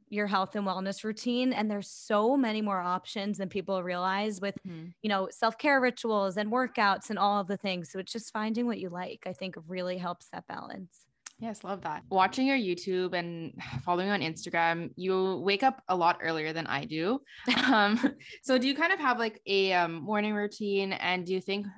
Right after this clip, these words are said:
Speaker 2: having, like, a staple morning routine is beneficial?
Speaker 1: Yeah, I think it sets the tone for your entire day, which I know is cliche, but those days where I, you know, when I was working in an office and I would wake up hungover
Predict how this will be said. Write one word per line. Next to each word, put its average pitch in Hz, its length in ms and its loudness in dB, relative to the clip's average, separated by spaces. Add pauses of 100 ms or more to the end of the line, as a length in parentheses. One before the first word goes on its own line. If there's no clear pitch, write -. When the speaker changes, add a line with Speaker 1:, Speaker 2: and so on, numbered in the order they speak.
Speaker 2:
having, 190 300 0
like, 180 160 -2
a 170 140 0
staple 170 580 -6
morning 160 340 -4
routine 165 440 -6
is 156 260 -6
beneficial? 156 680 -6 (340)
Speaker 1:
Yeah, 202 240 2
I 196 120 2
think 214 200 -2
it 269 120 0
sets 294 240 0
the 285 100 -2
tone 214 240 0
for 214 120 -2
your 196 140 0
entire 185 440 -2
day, 180 220 -4
which 196 180 -6
I 190 60 -4
know 185 220 -2
is 208 140 -4
cliche, 196 560 -4
but 185 200 -2 (800)
those 233 300 4
days 214 460 2
where 247 260 2
I, 196 520 0
you 208 120 0
know, 190 340 0
when 208 160 0
I 202 80 4
was 185 280 0
working 202 360 -4
in 220 80 -2
an 220 80 0
office 240 640 -2 (640)
and 190 420 -2
I 196 220 0
would 180 160 -6
wake 202 220 0
up 196 220 2
hungover 226 840 0